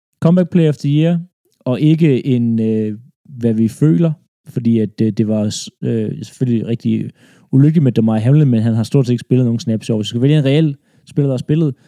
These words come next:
så synes jeg, at Rashawn Garrett, øh, Garrett er et rigtig, rigtig godt bud, fordi han har reelt kommet tilbage fra en,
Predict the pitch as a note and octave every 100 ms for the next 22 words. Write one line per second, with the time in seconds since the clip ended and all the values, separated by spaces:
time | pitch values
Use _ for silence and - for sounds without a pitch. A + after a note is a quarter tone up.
0 | _ _ C3 B2 C3 A#2+ C3 A#2 A#2+ C3
1 | C3+ A#2 _ - B2+ A#2+ - A2+ B2+ C3+
2 | D3+ - A#2 - A#2+ G#2+ - A2+ G#2+ B2+
3 | - A#2 A2+ A#2 A2+ A2+ - B2+ A#2 A2+
4 | A2 A2+ B2 C3 C3 A2 A#2+ C#3+ - A#2+
5 | A2+ A#2 B2 A#2 A2 G#2+